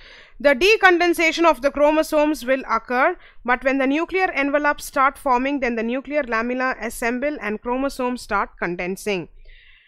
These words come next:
So, decondensation is occurring, but it is not the whole process of the metaphase here. They are telling that decomposition of the chromosomes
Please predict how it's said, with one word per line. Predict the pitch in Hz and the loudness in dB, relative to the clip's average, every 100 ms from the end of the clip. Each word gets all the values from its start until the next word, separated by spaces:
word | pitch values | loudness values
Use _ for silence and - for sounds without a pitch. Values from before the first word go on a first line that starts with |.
| _ _ _ _ _ - | _ _ _ _ _ -20
So, | - - 339 320 440 427 - - - - | -8 4 6 6 4 0 -16 -20 -12 -10
decondensation | 220 359 427 392 349 370 339 330 311 370 339 | 0 4 4 4 4 2 2 0 0 0 0
is | - - | -2 -2
occurring, | - - 320 247 170 - - _ _ - - | -2 0 0 0 -8 -14 -20 _ _ -20 -14
but | 202 320 - - - _ _ _ - | 2 2 2 -10 -18 _ _ _ -8
it | 277 311 | -4 -4
is | 262 | 0
not | 285 302 370 - | 4 4 2 0
the | 359 427 466 - | 2 4 2 -4
whole | 240 320 359 | -2 0 0
process | 359 262 208 269 302 - | 2 2 2 -2 -6 -4
of | 226 220 | -6 -4
the | 302 | -4
metaphase | 269 208 226 240 - _ - 214 190 - - | -2 -2 -2 -2 -4 _ -12 -6 -6 -8 -12
here. | 208 165 - - - - | -8 -8 -10 -20 -20 -10
They | 214 | -4
are | 226 | -2
telling | 262 269 349 285 | -2 -2 0 2
that | 294 247 | 0 0
decomposition | 220 330 349 320 302 311 302 - 359 | -4 -4 0 -2 0 -4 -4 -2 0
of | 330 - | 0 -2
the | 233 | -6
chromosomes | - 226 262 269 277 294 302 | -2 -2 -2 -2 -2 -2 -4